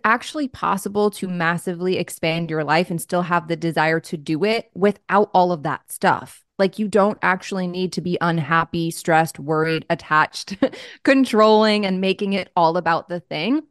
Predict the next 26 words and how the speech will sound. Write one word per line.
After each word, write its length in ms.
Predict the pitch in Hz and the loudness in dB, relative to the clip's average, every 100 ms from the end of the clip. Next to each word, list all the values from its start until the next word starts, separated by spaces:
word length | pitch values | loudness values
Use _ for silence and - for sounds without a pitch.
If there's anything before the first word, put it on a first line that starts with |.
| _ _ _ _ | _ _ _ _
But 380 | 196 - 208 - - | -8 0 2 0 0
I 200 | 196 208 | 0 0
feel 400 | - - 240 269 | -4 -6 -2 0
like 220 | 254 202 185 | 0 -2 -4
this 200 | 196 208 | -6 -4
is 160 | 190 | -4
a 80 | 185 | -2
revolutionary 760 | 175 175 175 180 - 175 165 165 | -2 -2 -2 -4 -4 -4 -2 -2
conversation 640 | 190 170 165 202 226 190 | -4 -4 -4 -2 -2 -2
from 160 | - 175 | -6 -4
my 140 | 170 | -2
perspective 640 | 165 175 - 254 - 226 190 | -4 -6 -2 -2 -2 -4 -4
because 480 | 185 - 180 175 170 _ _ - | -8 -2 0 0 -2 _ _ -10
I 140 | 240 | -2
don't 180 | 320 349 | 0 0
really 180 | 330 311 | 0 0
feel 300 | - - 320 | -2 -2 0
like 140 | 277 | 2
most 260 | 214 214 - | 2 0 -2
people 220 | 202 175 | -6 -8
talk 300 | - 247 277 | -2 0 0
about 280 | - - - | -2 -6 -8
that. 300 | - - - _ | -6 -6 -8 _
I 120 | 208 | -4
think 440 | 196 277 277 277 - | -2 -2 -2 -2 0
the 260 | 190 175 | 2 2